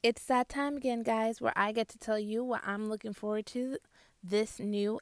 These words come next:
anime season. So for spring twenty eighteen, I'm gonna kick it off by letting you guys know, obviously, I'm gonna be so excited to watch My Hero Academia season three. Now, I know I just spoke about this a little while ago, but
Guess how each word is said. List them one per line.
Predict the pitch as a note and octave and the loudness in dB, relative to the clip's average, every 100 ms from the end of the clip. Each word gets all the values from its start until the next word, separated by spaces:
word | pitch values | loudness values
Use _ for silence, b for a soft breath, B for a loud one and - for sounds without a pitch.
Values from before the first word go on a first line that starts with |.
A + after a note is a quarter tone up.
| - | -2
anime | G3 G3 F#3+ G3+ G#3 | 0 0 -4 -8 -10
season. | - - - D#2+ - - B B | -8 -8 -8 -10 -12 -14 B B
So | - C#4 D4 | 2 6 8
for | E4 A#3 | 6 2
spring | - - A#3+ C4 F#4 - | -2 -2 0 0 -2 -4
twenty | - A#3 B3 C4+ | 0 2 2 2
eighteen, | B3+ B3+ - B3 C#4+ D#4+ | 0 -2 -4 -4 -4 -6
I'm | A3 | -6
gonna | A3 G#3 | -4 -4
kick | - A3 | -4 -2
it | A3+ | 0
off | G#3 A#3 - | 0 -2 -2
by | G#3+ | -2
letting | G3+ G3 | -2 -2
you | G3+ | -2
guys | G3 G3 | -2 -4
know, | G3+ G3+ - b b b b b _ _ - | -4 -6 -6 b b b b b _ _ 8
obviously, | A3+ G#3 G#3 G3+ - G3+ G3 G#3 | 8 8 2 0 -2 -2 0 0
I'm | - G3 | -2 -2
gonna | G3 G3 | -2 0
be | G3 | -2
so | - - G#3 G#3 | -4 0 2 4
excited | G#3 - G#3 G3+ F#3+ F#3+ b b - | 4 2 2 -2 -4 -6 b b -8
to | G#3+ | -4
watch | G3+ F#3+ - | -2 -2 -4
My | F#3+ G3 G#3+ | 0 2 4
Hero | B3 B3 | 4 2
Academia | B3 B3+ B3 A#3+ A3+ A3+ A3+ | 2 0 0 0 0 0 -2
season | - G#3+ G#3+ G#3+ | 0 -2 0 -4
three. | - F#3+ F#3 B B B | -4 -4 -4 B B B
Now, | A#3 A#3 | 0 2
I | A3+ C4+ | 4 2
know | C4+ C4+ C#4+ D#4+ | 4 6 6 4
I | - A#3 | 2 2
just | G#3+ A3 | 0 -2
spoke | - G3+ G3+ | -2 -2 -2
about | G#3 G#3+ G#3+ | 0 -2 -2
this | A3+ A3 - | -2 -2 -2
a | G3 | 0
little | G3 F#3 | 0 0
while | F#3 F#3 | -2 -2
ago, | F#3+ G3+ G#3 | -2 0 0
but | F#3 G3 | 0 0